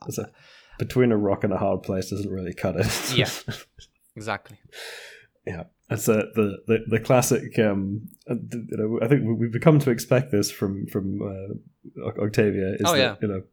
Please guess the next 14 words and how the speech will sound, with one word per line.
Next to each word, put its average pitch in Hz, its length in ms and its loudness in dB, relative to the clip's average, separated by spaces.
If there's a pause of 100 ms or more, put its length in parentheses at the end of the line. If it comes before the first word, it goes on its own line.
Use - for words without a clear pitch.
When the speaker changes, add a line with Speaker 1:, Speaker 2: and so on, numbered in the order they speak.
(400)
Speaker 1:
no, 143 200 8
nobody 139 320 12
has 123 240 8
a 110 60 4
choice 110 440 6
where, 107 320 6
like, 104 260 0
there 107 160 6
is 104 140 2
a 87 80 -2
good 139 240 8
choice 160 400 6
and 113 160 2
a 95 340 -2